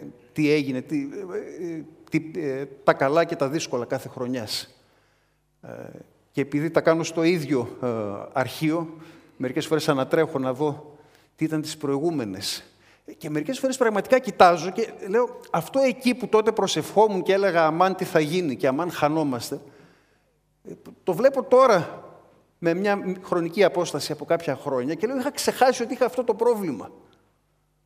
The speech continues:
Ε, τότε ήταν τεράστιο, έτσι, και δεν είναι ότι μου φαινόταν τεράστιο, ήταν όντως τεράστιο.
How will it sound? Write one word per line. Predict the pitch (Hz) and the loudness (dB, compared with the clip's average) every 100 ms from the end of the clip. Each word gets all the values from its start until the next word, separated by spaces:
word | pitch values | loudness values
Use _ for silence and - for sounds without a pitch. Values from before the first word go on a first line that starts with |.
| _ _ _ _ _ - - - | _ _ _ _ _ -20 -18 -12
Ε, | - | -4
τότε | - 233 | 0 2
ήταν | 233 240 | 4 4
τεράστιο, | 240 226 262 247 170 | 4 6 4 4 2
έτσι, | 190 202 | 2 4
και | |
δεν | 196 | 4
είναι | 233 | 4
ότι | 247 | 0
μου | 226 | 0
φαινόταν | 202 190 190 151 | 2 2 4 2
τεράστιο, | 143 135 143 170 | 4 4 4 2
ήταν | 202 208 | 2 4
όντως | 233 262 220 - | 4 2 2 0
τεράστιο. | 139 104 - - - | 0 -2 -6 -16 -20